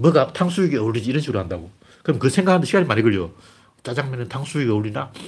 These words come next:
그 생각, 생각하는데 너무 시간이 걸려가지고 말할 타이밍을 계속 놓치는 거야. 그래서 저는 이제 말 없는 아이가 되고. <laughs> 그러니까 말하기 좋은 대로 말하면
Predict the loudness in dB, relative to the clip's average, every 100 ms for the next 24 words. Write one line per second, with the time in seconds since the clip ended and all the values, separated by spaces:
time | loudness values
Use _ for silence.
0 | -12 -10 -8 -8 -4 -2 0 -2 -2 4
1 | 6 6 4 2 0 0 2 4 4 2
2 | 2 -2 -2 -4 -4 -8 -10 -12 _ _
3 | -20 _ -14 -8 -6 -4 -6 -8 0 2
4 | 2 2 0 0 0 -4 -2 -4 -4 -12
5 | -20 -14 -4 -4 -4 -10 -12 -16 -20 -20
6 | -20 -16 -18 -18 -20 -20 -20 -4 -2 0
7 | -2 -2 -20 -4 2 4 6 4 4 2
8 | 2 2 0 -4 -8